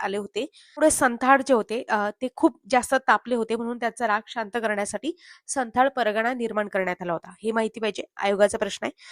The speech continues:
त्याच्यानंतर आपण बघतो भिल्लांचा उठाव. हा भिल्लांचा उठाव कुठे झाला होता? खानदेशामध्ये, महाराष्ट्रामध्ये. आता भिल्ल आहेत, भिल्लांशी संबंधित सुद्धा प्रश्न विचारलेला आहे. खानदेश या ठिकाणी झाला होता आणि त्याचे नेतृत्व त्र्यंबकजी डेंगडे आणि पेशवा बाजीराव हे करत होते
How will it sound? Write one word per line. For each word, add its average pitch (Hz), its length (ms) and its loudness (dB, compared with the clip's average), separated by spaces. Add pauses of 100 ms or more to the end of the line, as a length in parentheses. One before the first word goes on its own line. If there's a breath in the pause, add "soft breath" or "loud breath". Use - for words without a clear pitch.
(220 loud breath)
त्याच्यानंतर 302 400 6
आपण 302 180 6
बघतो 294 220 4
भिल्लांचा 247 420 0
उठाव. 254 280 2
हा 247 120 6
भिल्लांचा 247 380 4
उठाव 277 220 6
कुठे 277 220 2
झाला 254 160 -2
होता? 247 200 0 (300 loud breath)
खानदेशामध्ये, 233 680 0 (200)
महाराष्ट्रामध्ये. 233 640 2 (380 loud breath)
आता 269 160 8
भिल्ल 262 280 4
आहेत, 277 240 8
भिल्लांशी 240 500 2
संबंधित 254 500 2
सुद्धा 285 220 6
प्रश्न 277 280 6
विचारलेला 262 440 0
आहे. 247 200 -2
खानदेश 240 360 -2
या 240 60 2
ठिकाणी 233 300 -2
झाला 247 220 6
होता 247 220 6
आणि 220 240 2
त्याचे 226 280 -2
नेतृत्व 233 480 0
त्र्यंबकजी 233 580 -2
डेंगडे 220 360 0
आणि 233 220 -4
पेशवा 226 340 -2
बाजीराव 214 460 2
हे 233 60 -4
करत 196 280 0
होते 185 220 -6